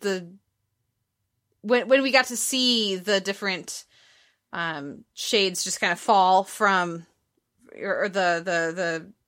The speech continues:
the illusions fall away from Desna, that I thought made that work a lot better. And I, I really could buy that a lot more. So those are the, the, I guess, supporting players, not, not, uh, guest players, that, uh, really stood out to me this season.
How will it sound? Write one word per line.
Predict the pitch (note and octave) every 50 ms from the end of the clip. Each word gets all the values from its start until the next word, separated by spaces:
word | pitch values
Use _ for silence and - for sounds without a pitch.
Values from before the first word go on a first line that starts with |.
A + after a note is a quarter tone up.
| _ _ _ _ _ _ _ _ - G3
the | F#3 D#3 F#3+
illusions | A3+ B3 B3 C4 B3+ - A3+ G#3+ G3 F#3+ - -
fall | - G#3+ F#3+ F#3 F3+ F3+
away | F3+ F3+ F3
from | - G3 F#3+ E3+
Desna, | F3+ E3 E3+ E3+ F#3+ G3 F#3 F#3 F#3+ F#3+ - - - - - - - _ _ _
that | - F#3+ F3 E3 D#3 - - _ - _ _ _ -
I | - F#3
thought | - F3+ E3 E3
made | G3+ G3 F3 F#3
that | F3 F3+
work | F3 E3+ E3+ - -
a | F#3+
lot | G3 G3+ F#3+ E3 - -
better. | F#3+ F#3+ F3+ F#3+ G#3 A#3 B3 B3 _ _ _ -
And | - G3+
I, | F#3+ F#3
I | - - F#3 G3 E3 D3 G3
really | G3 G3 F#3+ F3 F3+
could | F3 G3 F3 D#3
buy | E3 D#3+ D3+
that | D#3 D3+ D#3+
a |
lot | D3+ C3 -
more. | D#3 F3+ E3+ D#3+ D#3+
So | - - - E3 D3+ - - - - _
those | - A#3 A#3+ A3+ -
are | B3+
the, | A3+ A#3 A3 G3 -
the, | G#3 G#3+ G#3 G3 F#3 F3+ F3+ F3 -
I | - A3
guess, | G#3+ A#3 A#3 -
supporting | A#3 G3+ - - A#3+ A#3 A3+ G#3+ G3+
players, | - A3+ G3 F#3 F#3+ C4+ D#4 - -
not, | G#3 F3 E3+ C#3 - - - - _ _ _ _ _ _ _ _ _
not, | G3+ F#3 F3 E3 - -
uh, | E3+ D#3+ D3 D#3+
guest | F3+ E3+ D#3+ E3 - -
players, | - B2 G2+ C3+ F3+ - - - - - - _ -
that, | G#3+ G3+ F#3 F3 - G#3+
uh, | G3+ F#3 F3+ F3
really | F#3 F#3 F3+ F3+
stood | - - F3+
out | E3 -
to | - - F3+
me | -
this | A#2+ B2 -
season. | - - - - -